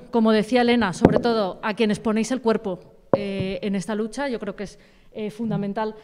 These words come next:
agradecerlo a todas las personas que nos habéis seguido el streaming y yo siempre lo digo, ¿no? Y además es un poco lo que venía a contar Ter, eh, un mensaje de esperanza.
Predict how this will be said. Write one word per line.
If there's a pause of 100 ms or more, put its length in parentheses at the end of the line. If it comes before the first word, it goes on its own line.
(200)
agradecerlo
a
todas
las
personas
que
nos
habéis
seguido
el
streaming (420)
y
yo
siempre
lo
digo,
¿no?
Y
además
es
un
poco
lo
que
venía
a
contar
Ter, (500)
eh, (1300)
un
mensaje
de
esperanza.